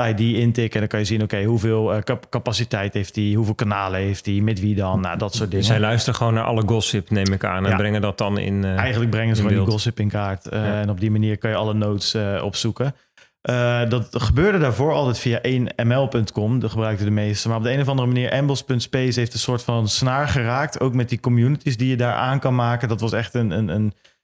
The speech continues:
Speaker 1: ja, in de Bitcoin-wereld is dat gewoon een schot in de roos. Want iedereen begon als een gek communities te maken. Ja, dus iedereen zit nu eigenlijk op Amboss. Het ziet er ook veel mooier uit, vind ik. Het werkt gewoon goed.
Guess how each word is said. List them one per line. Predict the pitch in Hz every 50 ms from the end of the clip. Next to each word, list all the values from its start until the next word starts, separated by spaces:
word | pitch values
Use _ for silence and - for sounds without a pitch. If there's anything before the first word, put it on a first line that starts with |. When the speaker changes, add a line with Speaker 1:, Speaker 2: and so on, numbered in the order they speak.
| _ _ _
Speaker 1:
ja, | - 107 101 -
in | 117 120
de | 117 107
Bitcoin-wereld | 113 123 120 - - 120 117 117 117 113 107 104
is | 98
dat | 117 113 -
gewoon | 101 117 113
een | 104
schot | - - 113 139 123 -
in | 127 117 110
de | 113
roos. | 101 101 107 117 127 127
Want | 123 -
iedereen | - 131 120 117 120 117
begon | 117 107 87 117 117
als | 110 101
een | 110
gek | 110 - 127 120 -
communities | - 117 113 113 120 139 131 - 135 - -
te | 135
maken. | 127 123 123 123 127 123 - 127
Ja, | 110 101 104
dus | 107 104 -
iedereen | - 143 160 151 156 147 143 135 113
zit | 127 110
nu | 127 127
eigenlijk | 120 120 123 117 113 117 -
op | -
Amboss. | 123 127 123 104 104 104 101 107
Het | 117 -
ziet | - 120 -
er | 110 90
ook | 110 110 -
veel | - 110 104 107
mooier | 107 107 107 101 101 95
uit, | 107 110 107 - -
vind | - 98 90 -
ik. | 123 - -
Het | - 98 87
werkt | 120 123 123 117 -
gewoon | - 117 110 -
goed. | - 139 156 - -